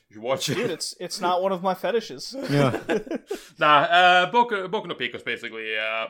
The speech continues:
Speaker 1: it's basically a yaoi. It's about a little boy who cross-dresses and gets fucked in the ass by a grown, grown man. Um,
Speaker 2: Wow. So
Speaker 1: yeah.
Speaker 2: Super Lovers, the hentai.
Speaker 1: Yeah.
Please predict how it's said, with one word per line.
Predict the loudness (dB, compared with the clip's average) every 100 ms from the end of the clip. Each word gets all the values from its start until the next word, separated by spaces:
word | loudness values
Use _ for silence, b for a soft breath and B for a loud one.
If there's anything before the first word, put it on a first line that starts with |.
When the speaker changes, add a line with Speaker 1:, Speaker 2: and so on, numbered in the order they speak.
| -8
Speaker 1:
it's | -4
basically | -4 -4 -6 -6
a | -4
yaoi. | -4 -4 -4 -10 _ _ _ _
It's | -12
about | -4 -2
a | 0 -2 -6 _ _
little | -8 -8 -6
boy | -6 -4 -4
who | -6 -12
cross-dresses | -8 -8 -6 -8 -8 -10 -14
and | -12
gets | -12 -12
fucked | -10 -10 -12
in | -12
the | -8
ass | -8 -8 -12
by | -14
a | -14 -16 -20 _ _ _ _ _ _
grown, | -12 -10 -10 -16 -18
grown | -10 -8 -8
man. | -10 -12 -14 _ _ _ _ _ _ _ -6
Um, | 0
Speaker 2:
Wow. | 2 2 0 -4 _ _ _ _ -8
So | -2
Speaker 1:
yeah. | 2 2
Speaker 2:
Super | 2 2
Lovers, | 0 0 -4 -6
the | -8
hentai. | -8 -12 -14 -14 -18 _ _ _ _ _ _ _ _ _ _
Speaker 1:
Yeah. | -6